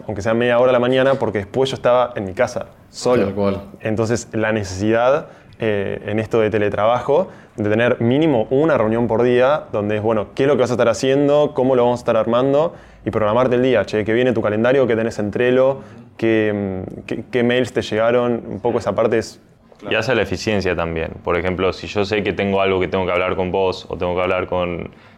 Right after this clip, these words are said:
Speaker 3: con Mateo, en vez de empezar a escribirte por Telegram, que es
Speaker 2: Ujú.
Speaker 3: lo que nosotros usamos para los que no lo sepan,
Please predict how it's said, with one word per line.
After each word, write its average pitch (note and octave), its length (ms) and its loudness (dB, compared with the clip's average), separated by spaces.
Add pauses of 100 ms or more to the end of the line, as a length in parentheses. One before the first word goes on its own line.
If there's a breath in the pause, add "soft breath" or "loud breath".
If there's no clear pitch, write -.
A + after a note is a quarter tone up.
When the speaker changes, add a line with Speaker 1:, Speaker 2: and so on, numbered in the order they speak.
(120 loud breath)
Speaker 3:
con F2+ 140 -4
Mateo, G2 440 2
en F#2+ 120 -2
vez G#2 80 2
de G#2 40 2
empezar G2+ 320 -2
a G2 40 0
escribirte F#2+ 600 0
por E2 260 -4
Telegram, E2+ 480 -2
que E2 120 -8
es A#2 80 -4
Speaker 2:
Ujú. A2+ 180 -4
Speaker 3:
lo B2+ 100 -2
que - 60 -4
nosotros E2+ 280 -4
usamos F2 320 -4
para E2 380 -8
los F2 120 -8
que F2+ 120 -8
no F2+ 80 -2
lo F2+ 100 -2
sepan, G#2 360 -2